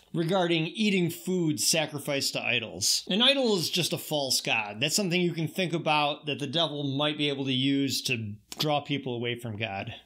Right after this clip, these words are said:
And Paul says in First Corinthians chapter eight about eating food sacrificed to idols, "We know that an idol is nothing at all in the world, and that there is no God but one." He's saying, look,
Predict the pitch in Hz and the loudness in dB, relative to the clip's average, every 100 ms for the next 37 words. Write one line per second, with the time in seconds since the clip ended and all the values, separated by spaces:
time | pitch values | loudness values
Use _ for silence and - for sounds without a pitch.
0 | - 156 160 247 214 226 196 175 175 185 | -6 -4 0 2 2 2 2 0 0 -2
1 | - 185 180 175 156 147 170 156 151 143 | -2 -2 -2 0 -2 -2 -2 -2 -2 0
2 | 143 123 120 - - 139 170 247 254 226 | 4 4 0 -10 -6 0 2 2 2 2
3 | 214 175 - 190 175 165 - 170 147 170 | 4 2 2 2 4 2 0 0 0 -2
4 | 156 151 160 143 123 120 123 110 180 214 | -2 -2 -2 0 0 -2 -2 0 2 4
5 | 233 208 185 160 156 190 180 202 175 139 | 4 4 2 2 0 0 0 2 2 0
6 | 135 143 170 - 180 160 165 151 147 131 | 0 2 0 0 0 0 0 0 -2 -2
7 | 139 131 113 110 - - _ _ _ - | -2 -2 -4 -6 -8 -14 _ _ _ -6
8 | 143 147 156 156 170 156 156 156 131 131 | 0 0 2 2 2 0 0 0 2 2
9 | 120 120 110 - 117 127 123 120 107 101 | 4 2 -2 -6 -4 -4 -6 -6 -6 -6
10 | 101 - - - - - _ - 240 - | -10 -14 -20 -14 -14 -14 _ 0 2 4
11 | 254 220 165 135 107 | 4 4 2 0 -4